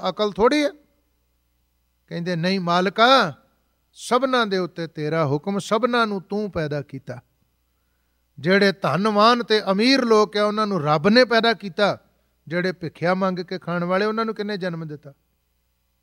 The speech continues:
"ਇੱਕ ਦਾਤੇ ਇੱਕ ਭਿਖਾਰੀ ਜੀ,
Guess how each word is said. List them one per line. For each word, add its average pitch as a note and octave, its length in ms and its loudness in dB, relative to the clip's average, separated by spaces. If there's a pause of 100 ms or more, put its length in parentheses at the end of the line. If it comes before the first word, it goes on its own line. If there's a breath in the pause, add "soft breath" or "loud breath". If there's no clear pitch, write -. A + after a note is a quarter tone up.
(1400)
"ਇੱਕ B3+ 280 4
ਦਾਤੇ A3 480 4
ਇੱਕ G3 320 -4
ਭਿਖਾਰੀ E3 680 -4
ਜੀ, G#3 260 2